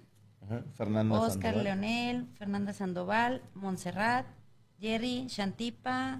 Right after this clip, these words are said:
Speaker 2: David Olmos, Denise Mercado, Marta Vela, Diego Enrique, Camila ya le había dicho, ¿verdad?
Speaker 1: No sé.
Speaker 2: Linda Moon, es que hay varios que, que vuelven a escribir y
Speaker 1: Ok.
Speaker 2: no. Sí, ya, Ángel Mar-,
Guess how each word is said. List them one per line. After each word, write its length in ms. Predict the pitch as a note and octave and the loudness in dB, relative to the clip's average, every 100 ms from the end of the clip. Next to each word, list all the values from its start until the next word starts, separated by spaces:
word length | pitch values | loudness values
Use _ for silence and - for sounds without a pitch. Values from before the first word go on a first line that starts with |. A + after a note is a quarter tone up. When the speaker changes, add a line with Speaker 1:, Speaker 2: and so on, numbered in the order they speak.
| B3 | -6
Speaker 2:
David 440 | F#3+ F#3 A3+ B3 A3+ - - - | -6 -2 -2 -2 -6 -12 -20 -4
Olmos, 520 | G3 A3+ A#3 B3 B3 | 0 2 2 0 0
Denise 340 | G3+ G3 G3+ F#3+ | 0 2 2 -2
Mercado, 520 | F#3+ - A3+ A#3 A#3+ | -4 0 2 4 4
Marta 360 | G#3+ F#3+ F#3 | 2 2 0
Vela, 500 | F#3 A3+ B3 B3 B3+ - - - - - _ _ - _ - | 2 2 4 2 2 -4 -16 -20 -20 -20 _ _ -20 _ -12
Diego 320 | G3 A#3 G#3 | 0 2 4
Enrique, 760 | G3 G3 A3 A3 - A#3 A#3 A#3 - - - - - | 4 2 0 -2 -2 -2 0 -4 -8 -20 -20 -20 -8
Camila 300 | - A#3 B3 | 2 4 6
ya 80 | C4+ | 6
le 60 | C4 | 6
había 100 | C4 | 2
dicho, 200 | B3+ G3+ | 0 -2
¿verdad? 220 | F#3+ A3 - - | -4 -6 -12 -12
Speaker 1:
No 160 | A2+ | -6
sé. 140 | G2+ - | -4 0
Speaker 2:
Linda 320 | A3+ A#3 G#3+ | 2 6 6
Moon, 540 | G#3+ A#3+ C4 C4+ C4+ - - - - _ | 6 6 4 4 0 -4 -18 -20 -20 _
es 120 | G#3+ | -4
que 100 | G#3+ | 2
hay 60 | A#3+ | 4
varios 260 | B3 B3 - | 4 2 -2
que, 180 | G3+ | -4
que 160 | - G3 | -2 0
vuelven 300 | F#3+ F#3+ A3 | 0 2 0
a 20 | |
escribir 360 | G#3+ G#3 F#3+ F#3+ | -2 -4 -2 2
y 40 | |
Speaker 1:
Ok. 100 | G#2+ | 2
Speaker 2:
no. 120 | F2+ E2 - - - - - - | 2 -2 -8 -20 -20 -20 -20 -4
Sí, 180 | G#3+ F3 - - | -2 -2 -8 -20
ya, 120 | - - | -20 -6
Ángel 600 | F#3 G3+ G3+ A3+ A#3 A#3 | -2 0 0 0 0 0
Mar-, 220 | G#3 F3+ | 0 -2